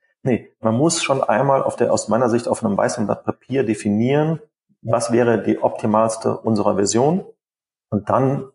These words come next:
die Realitäts-, äh, das Überlegen hinzukommen. Ich habe versucht, immer mein-, meinen Leuten, auch Unternehmen, die ich berate oder Agenturen, die ich berate, zu sagen,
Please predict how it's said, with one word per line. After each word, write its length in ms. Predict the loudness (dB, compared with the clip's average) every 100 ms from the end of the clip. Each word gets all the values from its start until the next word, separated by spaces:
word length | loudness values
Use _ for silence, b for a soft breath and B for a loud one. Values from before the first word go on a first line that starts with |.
| -6
die 140 | -2
Realitäts-, 880 | 2 2 2 2 0 0 -6 -6 -8 -2
äh, 440 | -2 0 0 -2 -6 B B B _ -16 -4 -4 -4
das 300 | -6 -4 -2
Überlegen 340 | 0 2 2
hinzukommen. 480 | 2 2 0 0 -2
Ich 80 | -2
habe 160 | -2 0
versucht, 300 | 0 0 0
immer 320 | 2 2 2
mein-, 200 | 0 0
meinen 180 | 2 2
Leuten, 240 | 2 2
auch 240 | 0 0 0
Unternehmen, 400 | 0 0 0 -2
die 60 |
ich 100 | -2
berate 420 | -2 0 -2 0
oder 180 | 0 2
Agenturen, 440 | 2 0 -2 -2 -2
die 40 |
ich 120 | -4
berate, 340 | -2 0 0 -2
zu 140 | -2
sagen, 200 | -2 -2